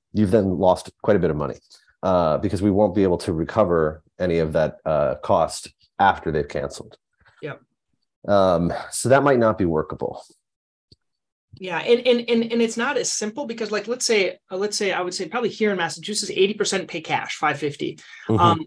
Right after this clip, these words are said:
Speaker 2: but other people, they get it covered by their insurance.
Speaker 1: Right.
Speaker 2: So an-, another thing that I thought of is, well, could it, could we have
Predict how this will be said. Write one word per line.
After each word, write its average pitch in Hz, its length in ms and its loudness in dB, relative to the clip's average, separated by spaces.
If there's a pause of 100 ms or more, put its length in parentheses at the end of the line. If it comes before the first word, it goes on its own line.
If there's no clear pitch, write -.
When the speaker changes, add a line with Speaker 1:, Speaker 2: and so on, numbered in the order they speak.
(140)
Speaker 2:
but 196 100 4
other 226 240 2
people, 220 240 0
they 175 140 2
get 175 120 2
it 180 120 -2
covered 180 240 -2
by 170 160 0
their 165 160 -2
insurance. - 720 -6 (280)
Speaker 1:
Right. 87 220 4 (300)
Speaker 2:
So 214 240 2
an-, 196 180 0
another 214 380 2
thing 190 220 -4
that 151 100 0
I 143 80 0
thought 131 300 -4
of 147 220 -8 (300)
is, 175 380 0
well, 208 240 2
could 247 200 -4
it, 233 120 -8
could 202 140 -6
we 208 120 -4
have 208 240 -2